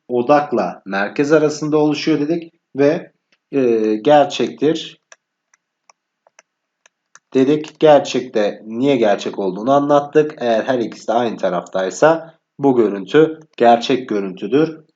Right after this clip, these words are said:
diyebiliriz. Sanal görüntünün bir ismi de bu arada zahiri görüntü arkadaşlar. Bunu da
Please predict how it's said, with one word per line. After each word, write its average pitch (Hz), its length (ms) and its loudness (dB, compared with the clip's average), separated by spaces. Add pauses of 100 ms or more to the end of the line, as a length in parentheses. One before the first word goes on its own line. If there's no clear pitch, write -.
(100)
diyebiliriz. 107 600 -2
Sanal 165 540 2
görüntünün 147 600 0
bir 139 120 -2
ismi 143 320 -6
de 120 100 0
bu 123 100 2
arada 120 480 2
zahiri 120 540 0
görüntü 98 360 -4
arkadaşlar. 98 640 -6 (380)
Bunu 131 260 -4
da 165 320 -2